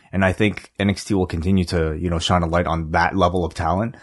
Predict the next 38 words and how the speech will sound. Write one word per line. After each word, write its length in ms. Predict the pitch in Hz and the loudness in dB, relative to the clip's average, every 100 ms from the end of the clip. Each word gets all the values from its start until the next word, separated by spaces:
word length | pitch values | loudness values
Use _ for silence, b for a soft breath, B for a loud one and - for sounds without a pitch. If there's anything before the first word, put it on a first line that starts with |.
| B - | B 0
Meanwhile, 600 | 98 98 92 90 85 - | 2 4 6 4 0 -4
you 120 | 95 | 0
know, 100 | 90 | 2
I 100 | 85 | 0
think 200 | 90 90 | 0 -2
your, 280 | 87 85 80 | 0 0 -2
your 120 | 80 82 | -4 -2
talent 300 | 92 87 87 | -2 -2 0
that 140 | 82 | 0
really 240 | 90 95 | 2 2
is 140 | 87 85 | 0 -2
coming 260 | - 90 | -4 -2
up 100 | 85 | -4
from, 280 | - 80 78 | -4 -8 -10
from 140 | - 78 | -10 -8
the 80 | |
ground 280 | 80 87 82 | -4 -2 0
up 220 | 87 85 - B B | 0 -2 -8 B B
will 80 | - | -12
probably 320 | - 98 92 | 0 0 2
find 280 | 87 95 90 | 0 0 0
their 280 | 87 85 - B B | 0 -4 -8 B B
developmental, 840 | 90 90 92 87 92 95 87 82 - | 0 2 2 2 2 2 2 0 -6
I 120 | - | -8
guess, 380 | 85 90 - - | -2 -2 -4 -6
you 80 | 98 | -4
know, 100 | 82 | -2
reps 460 | 80 90 - - - B B B - | 0 0 0 -4 -6 B B B -6
either 220 | 90 92 | -2 2
off 220 | 95 95 | 2 0
T 160 | - 92 | -4 -2
V 220 | 95 98 | 0 0
or 220 | 87 85 | 0 0
at 60 | 85 | -2
a 40 | |
place 280 | - 95 85 | -4 -6 -4
like 140 | 87 | -6
Evolve. 500 | 82 80 85 87 - | -4 -2 2 0 -2